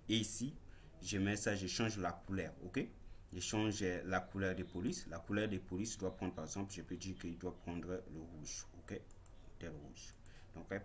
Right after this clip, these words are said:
ça, c'est pour symboliser que c'est le dimanche. Ok. Qu'est-ce que je dois faire ?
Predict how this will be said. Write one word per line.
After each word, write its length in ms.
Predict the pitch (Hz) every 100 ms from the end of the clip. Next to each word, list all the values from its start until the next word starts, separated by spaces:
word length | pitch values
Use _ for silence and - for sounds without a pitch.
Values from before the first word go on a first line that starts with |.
| - -
ça, 160 | 95
c'est 100 | 92
pour 140 | - 85
symboliser 520 | 87 82 85 82 90
que 180 | 92 -
c'est 160 | 95
le 100 | 87
dimanche. 520 | 80 82 76 - - - - - -
Ok. 240 | 98 - - - - - -
Qu'est-ce 160 | 147 -
que 80 | 123
je 140 | 98
dois 100 | 92
faire ? 220 | - -